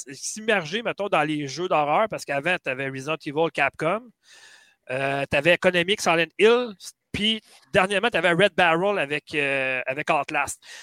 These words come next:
Mais là, depuis une couple d'années, t'as Bluebird Team qui ont pris leur place. Puis, euh, j'avais joué à Blair Witch.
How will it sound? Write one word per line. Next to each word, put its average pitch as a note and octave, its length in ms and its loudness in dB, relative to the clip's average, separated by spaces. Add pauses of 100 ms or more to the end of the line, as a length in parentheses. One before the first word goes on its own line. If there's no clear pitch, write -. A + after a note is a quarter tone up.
(180)
Mais C3+ 100 0
là, C4 180 8
depuis G3+ 200 -8
une G3+ 60 -20
couple G3 160 -6
d'années, G3 260 0
t'as F#3 140 2
Bluebird E3 400 0
Team A3 240 -6
qui - 100 -6
ont D3 80 -4
pris - 140 -10
leur D#3+ 180 -2
place. E3 480 -2 (800)
Puis, D#3 260 -2
euh, D#3+ 380 4
j'avais E3+ 280 0
joué A#3+ 140 4
à C#4 60 4
Blair F#3 260 0
Witch. - 300 -6